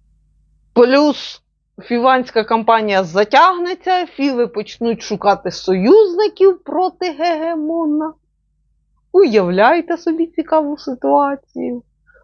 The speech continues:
Ну, тобто проблем у Агестія другого сильно побільшає, авторитету від цього у нього сильно поменшає,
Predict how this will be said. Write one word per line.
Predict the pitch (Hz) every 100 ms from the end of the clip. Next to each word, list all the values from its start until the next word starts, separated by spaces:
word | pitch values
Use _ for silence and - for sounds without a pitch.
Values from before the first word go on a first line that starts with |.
| -
Ну, | 233
тобто | 302 302
проблем | - 294 240 262 285 254 208
у | - 226
Агестія | 247 240 233 - 220 220
другого | 214 226 208
сильно | 202 233 214 185
побільшає, | 180 180 214 403 427 - 403 427 440 _ _ _ _ _ _
авторитету | 208 - 277 294 294 294 262 262 233 226
від | 214 214
цього | 247 226 226 208
у | 214
нього | 220 220 190
сильно | - 220 190
поменшає, | 170 202 240 480 480 - 427 392 415